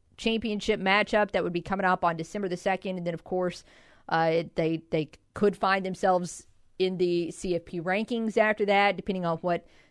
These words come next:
the decision is there. And, and so it's a, a big story for the Sun Belt. But again, potentially coming up, uh, tonight, likely decided on tonight per sources, again, according to Pete Thamel. So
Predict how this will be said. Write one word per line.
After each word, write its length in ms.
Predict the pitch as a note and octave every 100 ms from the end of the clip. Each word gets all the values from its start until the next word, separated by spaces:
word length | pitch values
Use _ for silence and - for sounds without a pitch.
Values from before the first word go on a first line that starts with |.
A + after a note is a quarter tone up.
| -
the 80 | F3
decision 420 | E3+ G3 F#3+ F3+
is 160 | E3+ E3
there. 400 | F#3 G3+ A3+ G#3+
And, 220 | E3+ E3
and 200 | D#3 D#3+
so 220 | - D#3+
it's 220 | D#3+ -
a, 180 | - D#3
a 120 | - E3
big 300 | F3 F#3 D#3
story 560 | - - F3 E3+ D#3
for 160 | D3+ E3+
the 100 | D#3
Sun 300 | - E3+ D#3+
Belt. 260 | D#3 D3+
But 100 | -
again, 360 | D#3+ D3 D#3 D#3
potentially 600 | - F#3 - G#3 - G3
coming 400 | F3+ - F3+ E3+
up, 320 | - D#3+ D3+ - _ _ _ _ -
uh, 200 | D3+ D3 -
tonight, 840 | - E3 D#3+ F#3+ D#3 D#3+ A#2+ - -
likely 480 | E3+ F3 F#3+ G#3 E3
decided 460 | D#3+ - D3 D3+
on 120 | D3+
tonight 400 | D#3 - D#3 D3+ -
per 200 | - F3
sources, 600 | - F3 E3 E3 D#3 -
again, 360 | D#3+ D#3 C#3 B2+
according 400 | D3 - D#3+ D3
to 280 | - F3+ - _ _ _ _
Pete 260 | - D#3 - _
Thamel. 380 | - D3+ - C3+
So 280 | - - C#3